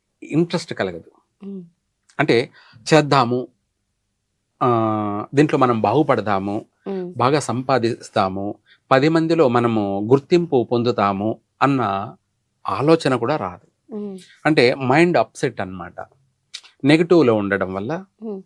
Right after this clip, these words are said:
Speaker 1: గ్రహ పీడల్లో ఉండడం వల్ల, ఆ, తెలివి ఉండి కూడా ప్రయోజనం లేనివాడు. అంటే వీళ్ళు అన్నిట్లోనూ సమర్థవంతులు, శక్తివంతులే,
Speaker 2: మ్మ్.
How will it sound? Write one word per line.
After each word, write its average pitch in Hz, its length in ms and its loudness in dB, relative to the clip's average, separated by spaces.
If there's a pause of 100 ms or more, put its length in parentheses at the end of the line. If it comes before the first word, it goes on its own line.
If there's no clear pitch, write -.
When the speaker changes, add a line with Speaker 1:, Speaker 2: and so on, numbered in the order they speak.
(320)
Speaker 1:
గ్రహ 131 300 -2
పీడల్లో 117 520 0
ఉండడం 90 360 -6
వల్ల, 123 500 -2 (600)
ఆ, 113 600 2 (180)
తెలివి 190 360 6
ఉండి 175 280 4
కూడా 160 500 0
ప్రయోజనం 151 600 4
లేనివాడు. 95 640 -14 (1160)
అంటే 165 360 4 (140)
వీళ్ళు 151 520 4 (160)
అన్నిట్లోనూ 185 500 2
సమర్థవంతులు, 170 960 2
శక్తివంతులే, 131 760 0 (220)
Speaker 2:
మ్మ్. 190 280 -4